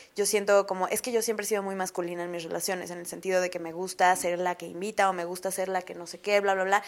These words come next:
Cuando lo pienso y digo, pues, chance no es que sea masculino o femenino, solamente existe... ¿no? Pero, o sea, yo, yo también estoy trabajando mucho en ver cuáles son los roles que yo pienso que me tengo que atribuir a mí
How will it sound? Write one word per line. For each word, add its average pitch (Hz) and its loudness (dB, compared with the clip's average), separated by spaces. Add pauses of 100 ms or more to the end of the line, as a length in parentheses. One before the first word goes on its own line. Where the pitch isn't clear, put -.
(320)
Cuando 226 4
lo 240 8
pienso 285 0
y 294 0
digo, 269 0
pues, 285 -8
chance 392 -6
no 370 -2
es 359 -4
que 330 -6
sea 302 2
masculino 233 -2
o - 0
femenino, 247 0
solamente 226 2
existe... 202 -2 (440)
¿no? 262 2
Pero, 220 8
o 214 0
sea, 214 2
yo, 220 4 (140)
yo 262 4
también 277 0
estoy 254 -2
trabajando 202 2
mucho 202 -4
en 196 0
ver 196 4
cuáles 202 2
son 196 -6
los 202 2
roles 196 2
que 190 -8
yo 190 -2
pienso 196 -4
que 180 0
me 190 -10
tengo 190 -4
que 196 -6
atribuir 185 -2
a 196 2
mí 202 -6